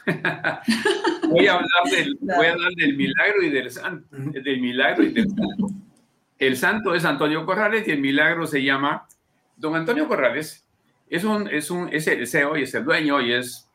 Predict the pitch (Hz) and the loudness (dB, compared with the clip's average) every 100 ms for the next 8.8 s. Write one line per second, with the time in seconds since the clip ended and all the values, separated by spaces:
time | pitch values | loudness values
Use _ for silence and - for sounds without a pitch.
0 | - - - 143 131 113 123 120 117 123 | -18 -14 -8 -6 -6 -6 -6 -6 -4 -2
1 | 131 127 127 123 135 127 110 107 107 104 | 0 0 0 0 2 2 2 0 -2 -2
2 | 117 101 101 _ _ _ - 104 101 101 | -2 -4 -6 _ _ _ -10 -2 0 0
3 | 101 98 - - _ _ _ _ - - | -4 -6 -10 -20 _ _ _ _ -20 -20
4 | - - 214 240 240 254 - 165 170 165 | -20 -2 2 4 4 2 0 2 2 2
5 | 262 - - _ _ _ _ _ _ _ | 0 -4 -10 _ _ _ _ _ _ _
6 | _ _ _ 139 123 123 175 160 - - | _ _ _ 0 0 0 0 0 -2 -6
7 | 123 123 160 139 165 - - 104 101 101 | -6 0 0 2 0 -2 -4 -4 -4 -4
8 | 104 104 101 98 98 98 95 | -6 -6 -6 -8 -10 -12 -12